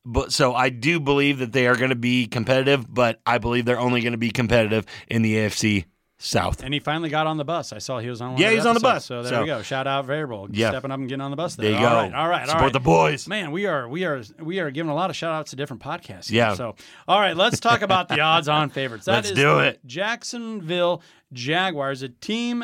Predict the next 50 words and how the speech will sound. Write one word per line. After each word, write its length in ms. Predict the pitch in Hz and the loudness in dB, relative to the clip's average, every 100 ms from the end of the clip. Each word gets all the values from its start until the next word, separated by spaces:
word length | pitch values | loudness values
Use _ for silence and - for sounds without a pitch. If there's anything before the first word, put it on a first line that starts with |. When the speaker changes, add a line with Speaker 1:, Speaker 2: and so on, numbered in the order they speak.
| 233 - | -10 -14
Speaker 2:
sitting 260 | - 185 | -10 -8
at 160 | 170 143 | -6 -6
a 100 | 131 | -8
minus 460 | 127 175 226 226 - - _ - | -8 -8 -8 -12 -16 -20 _ -12
one 460 | 127 196 247 240 - - - 196 185 - 175 | -4 -2 -2 -4 -8 -18 -10 -8 -8 -8 -6
sixty-five. 1000 | 165 135 _ _ 240 247 202 139 135 139 | -6 -8 _ _ -2 0 2 0 0 2
Speaker 1:
Yeah. 200 | 127 110 - _ | 2 2 -2 _
Speaker 2:
And 260 | 175 175 170 | -8 -8 -6
I 180 | 165 165 | -6 -8
think 240 | 202 185 | -6 -8
this 200 | 180 - | -8 -8
has 280 | 165 175 165 | -4 -4 -4
to 120 | - | -8
do 140 | 160 170 | -4 -4
with 140 | 165 | -4
a 40 | |
lot 220 | 156 165 156 | -4 -4 -4
of 200 | 139 143 | -6 -8
recent 400 | 196 233 262 247 | -8 -6 -8 -6
success, 440 | 294 - 269 262 | -10 -4 -4 -4
but 160 | 196 175 | -4 -4
I 100 | 175 | -4
also 420 | 180 208 220 220 | -2 -2 -4 -8
feel 300 | - 190 185 | -6 -4 -2
like 220 | 165 151 | -2 -4
there 220 | 170 175 | -4 -4
is 200 | 156 135 | -4 -8
reason 400 | 135 156 151 175 | -6 -6 -6 -8
for 160 | 170 170 | -8 -10
pause, 760 | - 233 262 175 151 151 160 - - _ | -8 -4 -2 -2 -4 -6 -10 -14 -20 _
even 240 | 214 226 | -8 -4
though 120 | 202 190 | -2 -2
you 180 | 175 170 | -2 -4
went, 240 | 180 185 | -4 -6
<laughs> 160 | 156 - | -12 -6
you 120 | 185 | -4
know, 120 | 160 | -2
we 120 | 160 165 | -2 -2
went 160 | 190 | -4
through 100 | 220 | -4
the 180 | 175 160 | -4 -4
three 280 | - 190 170 | -6 -6 -6
worst. 600 | 139 156 190 143 139 - | -6 -4 -2 -2 -4 0
Speaker 1:
Yeah. 200 | 120 98 | 2 2
Speaker 2:
Now 160 | 156 156 | -2 -4
we're 60 | |
talking 260 | 143 147 135 | -4 -4 -4
about 200 | 131 123 | -8 -10
the 60 | 110 | -12
best. 280 | 101 - | -16 -16